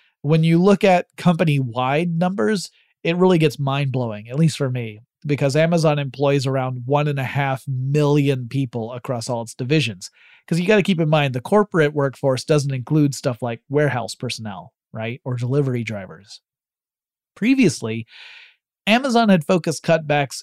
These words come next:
in divisions that were not particularly profitable. That included some hardware divisions within Amazon itself. We heard that the, and I apologize for using the name, actually, I won't use the name,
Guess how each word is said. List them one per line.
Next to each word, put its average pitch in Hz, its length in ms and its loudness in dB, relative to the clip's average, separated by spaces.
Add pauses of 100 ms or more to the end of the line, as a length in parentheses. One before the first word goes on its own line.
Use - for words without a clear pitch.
in 151 540 2 (180)
divisions 160 560 2
that 151 240 2
were 143 320 2
not 143 320 -2 (240)
particularly 131 680 -2
profitable. 117 760 -6 (140)
That 156 180 2
included 190 440 4
some 135 160 -2
hardware 147 480 2
divisions 123 480 -6
within 131 240 -6
Amazon 127 500 -6
itself. 113 420 -10
We 139 120 0
heard 135 440 2 (520)
that 131 340 0
the, 127 420 -4 (320)
and 127 140 -6
I 123 120 -4
apologize 151 580 4
for 156 100 -2
using 151 320 2
the 151 80 0
name, 135 380 0 (180)
actually, 196 320 -2
I 175 80 2
won't 226 240 0
use 123 180 -4
the 110 120 -10
name, 104 160 -12